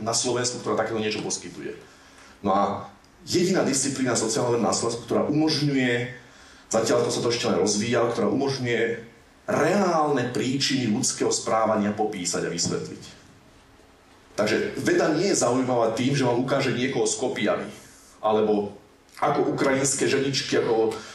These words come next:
predávajú syr, alebo ako sa s-, značkové trička pašujú z Užhorodu sem do značkových predajní. Ale zaujímavé to je vtedy, veda každá je zaujímavá, prírodná alebo sociálna, keď dokáže niečo vysvetliť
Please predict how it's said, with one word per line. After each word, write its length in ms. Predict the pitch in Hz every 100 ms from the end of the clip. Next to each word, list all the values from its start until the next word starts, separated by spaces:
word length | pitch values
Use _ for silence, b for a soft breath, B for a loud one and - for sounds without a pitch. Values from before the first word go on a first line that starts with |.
| B B 107 107
predávajú 560 | 143 139 131 127 123
syr, 400 | - - 135 139
alebo 240 | 120 104 143
ako 160 | -
sa 160 | 135 123
s-, 240 | - 117 110 107 107
značkové 800 | - 139 - - 143 127 117 117 - B B B
trička 480 | 156 156 - - 135 131
pašujú 320 | 139 139 131
z 100 | 123 147
Užhorodu 480 | 151 110 139 123 113
sem 240 | - 139 135
do 80 | -
značkových 480 | - - - 127
predajní. 480 | - 127 101 98 95 - - - - - B B B B B _ -
Ale 320 | 101 104 101
zaujímavé 480 | 101 147 180 175 165
to 80 | -
je 80 | 127
vtedy, 460 | - - 104 107 104 - - - -
veda 300 | 117 117 -
každá 400 | 120 - 107 104
je 80 | 104
zaujímavá, 320 | 104 113 107
prírodná 400 | 107 123 113 113
alebo 160 | 107
sociálna, 720 | 101 98 - 101 98 104 - - B B B B
keď 400 | - 123 - -
dokáže 640 | 160 160 190 170 175 143 110
niečo 400 | 110 143 - 110
vysvetliť 640 | 107 - 135 135 107 101